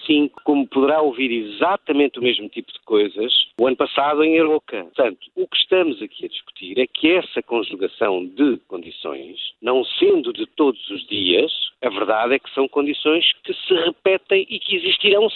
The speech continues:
sempre. Portanto, não vale a pena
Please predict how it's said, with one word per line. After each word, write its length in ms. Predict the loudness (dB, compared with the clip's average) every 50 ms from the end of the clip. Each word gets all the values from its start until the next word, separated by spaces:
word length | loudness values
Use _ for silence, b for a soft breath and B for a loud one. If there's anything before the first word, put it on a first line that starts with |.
| -6 0
sempre. 460 | 2 2 2 2 0 _ -6 -6 -6 -8 _ B B B B B B B B
Portanto, 360 | -6 -4 2 2 2 2 2 2
não 240 | 4 4 4 4 2 2
vale 300 | 0 2 2 2 2 0
a 60 | -2 -4 _
pena 520 | -2 0 0 0 -2 -4 -4 -6 -8